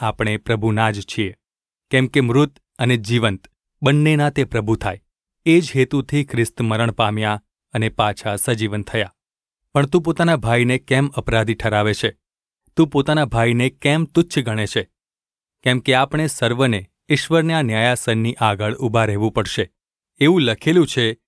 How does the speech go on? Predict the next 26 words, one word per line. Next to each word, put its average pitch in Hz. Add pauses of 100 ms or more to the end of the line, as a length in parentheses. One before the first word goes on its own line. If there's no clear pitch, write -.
(160)
કે 151
પ્રભુ 143
કહે 139
છે 147
કે 147
મારા 117
જીવના 117
સમ 110 (460)
કે 143
દરેક 156
ઘૂંટણ 131
મારી 113
આગળ 107
વાંકો 107
વળશે, 104 (400)
અને 131
દરેક 131
જીભ 117
ઈશ્વરની 123
સ્તુતિ 120
કરશે. 110 (760)
એ 135
માટે 156
આ 123
પણ 131
પ્રત્યેકને 117